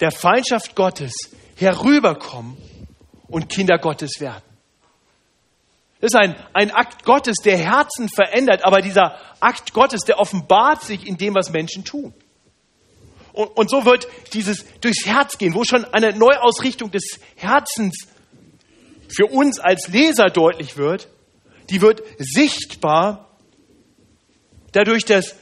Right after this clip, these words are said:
Menschen dann eben auch entsprechend anders leben, ein neues Leben leben.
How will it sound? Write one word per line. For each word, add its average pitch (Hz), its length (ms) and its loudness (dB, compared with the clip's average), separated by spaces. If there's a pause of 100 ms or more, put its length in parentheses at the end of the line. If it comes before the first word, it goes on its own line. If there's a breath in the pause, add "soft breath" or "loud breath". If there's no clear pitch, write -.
(140 soft breath)
Menschen 214 420 0
dann 190 300 0
eben 190 380 -2 (300 loud breath)
auch 190 180 0
entsprechend 196 600 -4
anders 202 380 2
leben, 240 380 -2
ein 202 180 2
neues 233 400 2
Leben 269 380 -2
leben. 110 300 -12